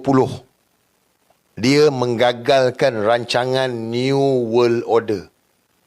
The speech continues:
Dia menggagalkan. Tun menang, Tun menang. Waktu covid macam mana Tun menang?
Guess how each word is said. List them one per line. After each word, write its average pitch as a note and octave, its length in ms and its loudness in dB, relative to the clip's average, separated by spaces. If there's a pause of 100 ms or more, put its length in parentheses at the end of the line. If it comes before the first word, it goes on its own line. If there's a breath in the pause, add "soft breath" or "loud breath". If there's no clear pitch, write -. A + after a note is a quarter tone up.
(720)
Dia D3 240 2
menggagalkan. B2 880 0 (240)
Tun C#3 160 4
menang, C3+ 400 -2 (160)
Tun G#2+ 160 0
menang. G#2 320 -4 (480)
Waktu D3 240 0
covid F#3 400 0
macam E3+ 240 0
mana G3 240 0
Tun C#3+ 160 0
menang? D#3 480 -2